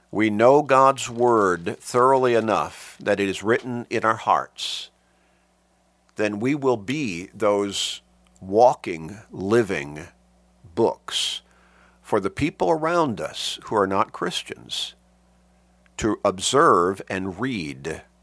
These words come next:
as we live before them by the teachings of God's word. God's word, again,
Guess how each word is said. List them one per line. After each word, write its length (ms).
as 240
we 180
live 400
before 440
them 380
by 100
the 120
teachings 560
of 120
God's 380
word. 480
God's 360
word, 320
again, 760